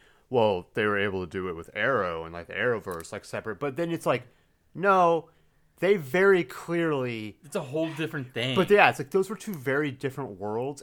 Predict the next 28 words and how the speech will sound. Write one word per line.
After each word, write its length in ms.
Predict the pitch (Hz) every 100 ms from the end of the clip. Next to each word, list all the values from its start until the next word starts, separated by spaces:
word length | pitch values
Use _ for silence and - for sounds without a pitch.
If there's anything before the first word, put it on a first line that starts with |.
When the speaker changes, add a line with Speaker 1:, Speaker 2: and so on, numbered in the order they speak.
| -
Speaker 1:
and 240 | 123 113
then 220 | 127 143
you, 200 | 143 139 - -
like, 220 | 113 -
you 120 | 131
can't 280 | 139 202 156
say 240 | - 123 120
that 220 | 131 135
with 160 | 147 -
this, 220 | 170 -
because 320 | 147 135 113
this 240 | 147 156
was 140 | 175 127
literally 520 | 127 135 131 127 110 _ _ _
one 360 | 104 113 160 160
world 460 | 147 135 117 104 - - -
that 120 | 131
you're 100 | 127
now 160 | 127 117
splitting 640 | - - - 147 156 147
up, 340 | 131 120 101 -
and 140 | 123
then 80 | 127
you're 140 | 131 127
having 360 | 127 123 123 107 110
multiple 420 | 127 135 156 147
Batman 520 | 104 110 117 - 110
movies. 280 | 110 107